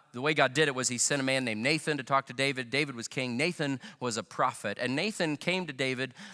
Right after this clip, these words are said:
and he tells David this story. He says, "King, uh, there's these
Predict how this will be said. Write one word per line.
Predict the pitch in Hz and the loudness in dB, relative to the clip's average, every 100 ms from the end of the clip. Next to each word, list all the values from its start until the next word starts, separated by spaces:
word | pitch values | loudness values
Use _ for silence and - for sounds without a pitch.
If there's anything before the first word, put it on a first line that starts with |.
| - | -2
and | 156 | 2
he | 180 | 4
tells | 226 254 180 | 8 6 6
David | 202 165 135 | 2 2 -2
this | 131 | -4
story. | - - 135 107 95 | -4 -4 -4 -4 -6
He | 98 120 | -6 -4
says, | - 147 - | -2 -2 -2
"King, | - 214 214 196 - - - | 0 2 0 -4 -12 -20 -6
uh, | - 156 | -4 2
there's | 202 226 175 | 4 4 4
these | 214 185 - | 2 2 0